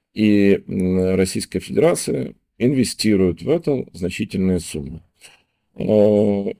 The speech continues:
есть, э, часть поездок, где дети, э, уезжают на отдых и возвращаются,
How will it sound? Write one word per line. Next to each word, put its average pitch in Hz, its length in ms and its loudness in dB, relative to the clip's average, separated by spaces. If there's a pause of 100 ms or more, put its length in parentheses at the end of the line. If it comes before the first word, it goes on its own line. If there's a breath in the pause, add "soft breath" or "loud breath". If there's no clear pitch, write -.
(200)
есть, 117 720 0
э, 131 200 4
часть 135 400 0
поездок, 110 600 2
где 95 340 -4
дети, 92 540 0 (840)
э, 98 260 2 (100)
уезжают 92 520 2
на 92 120 2
отдых 87 360 0
и - 40 -6
возвращаются, 139 960 -2